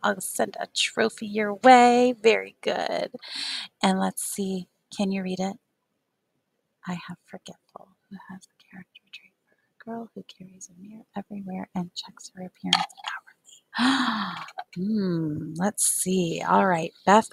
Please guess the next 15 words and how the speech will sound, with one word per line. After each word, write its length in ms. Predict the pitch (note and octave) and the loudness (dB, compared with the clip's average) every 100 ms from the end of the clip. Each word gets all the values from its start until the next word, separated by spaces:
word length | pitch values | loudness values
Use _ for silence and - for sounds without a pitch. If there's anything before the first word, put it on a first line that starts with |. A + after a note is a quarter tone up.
| A3 | 2
earned 240 | A#3 A#3 | 4 2
her 180 | F#3+ F#3 | -2 0
star. 1000 | - - - C4 A#3 G3 F#3+ G3+ B3 C4 - - - - - _ - | 2 0 4 10 10 10 8 6 4 -2 -12 -18 -18 -18 -20 _ 2
And 440 | G3+ G3 G3 F#3+ | 4 4 2 -2
we 200 | A3+ C#4 | 0 2
need 400 | F4 C4+ G#3+ G#3 | 4 2 0 -2
someone. 560 | - - A#3+ C4+ G3+ F3+ | -2 0 2 2 4 4
<laughs> 60 | - B3 - G4 - B4+ - - | 6 6 6 -4 -4 -6 -6 -8
It's 200 | - - | -14 -6
way 240 | B4+ C#5 F4 | -2 0 0
up 120 | E4+ A#4+ | -2 -2
there. 340 | A#4+ A#4+ A#4 G#4+ _ C#4+ D4+ - - - - G3+ - | -2 -2 -4 -8 _ -10 -10 -8 -4 -4 -4 -12 -4
We 240 | G#3 A3 | 0 2
need 180 | G#3 G3+ | 0 0
someone 640 | - - G3+ F#3+ F#3 G3 | 0 4 4 4 0 0